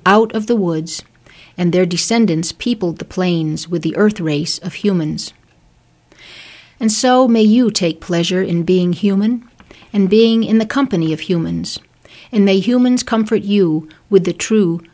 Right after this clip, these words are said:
feeling of belonging. Blessed be. You've been listening to Earthwise, Reflections on Earth-Based Spirituality.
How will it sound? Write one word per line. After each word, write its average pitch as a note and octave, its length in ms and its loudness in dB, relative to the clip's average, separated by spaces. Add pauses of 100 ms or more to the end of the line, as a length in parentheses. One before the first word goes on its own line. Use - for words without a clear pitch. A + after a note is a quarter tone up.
feeling F#3 440 -2
of E3 160 -10
belonging. E3 640 -2 (760)
Blessed G#3+ 380 0
be. D#3+ 320 -2 (1300)
You've B3+ 180 2
been A#3+ 160 4
listening A#3 340 0
to A3+ 60 2
Earthwise, E3+ 640 -2 (300)
Reflections G#3+ 760 -2
on F3 120 -2
Earth-Based F#3 560 -2
Spirituality. F3 840 -4